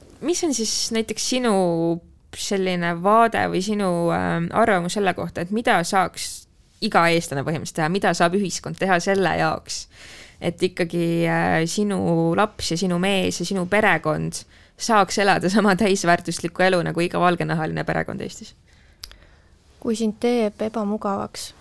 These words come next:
Speaker 2: see, et sa näed tänaval mustanahalist, kui sind teeb ebamugavaks see, et, äh, ta jagab sinuga sama õhku, küsi endalt, miks, miks see, see teeb sind ebamugavaks. Ja
Speaker 1: Mhm.
Speaker 2: otsi sellele vastus.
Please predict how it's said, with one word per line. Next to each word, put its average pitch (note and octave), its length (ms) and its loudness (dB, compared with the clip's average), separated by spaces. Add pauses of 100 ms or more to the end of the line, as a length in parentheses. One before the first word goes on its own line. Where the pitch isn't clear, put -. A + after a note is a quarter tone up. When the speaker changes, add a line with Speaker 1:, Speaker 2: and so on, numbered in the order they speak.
Speaker 2:
see, A3 240 -2
et G#3 80 -8
sa G#3 120 -6
näed G#3 280 -4
tänaval G#3+ 380 -4
mustanahalist, G#3 880 -6 (280)
kui A3+ 120 -4
sind G#3+ 180 -4
teeb A3 240 -2
ebamugavaks G#3 760 -4
see, G3 280 -4
et, - 200 -12
äh, F#3 340 -6
ta F#3+ 680 -6
jagab G#3+ 280 -2
sinuga F#3+ 300 -6
sama G#3 300 -4
õhku, G3 320 -8 (260)
küsi A3+ 240 -2
endalt, F#3 300 -8
miks, - 360 -8 (140)
miks A3+ 160 -4
see, G3 100 -4
see F#3+ 80 -6
teeb G#3+ 220 -6
sind F#3+ 180 -6
ebamugavaks. G3+ 720 -6 (400)
Ja A#3+ 60 -12
Speaker 1:
Mhm. A3+ 140 2
Speaker 2:
otsi A#3 180 -2
sellele F#3+ 260 -2
vastus. G3+ 500 -6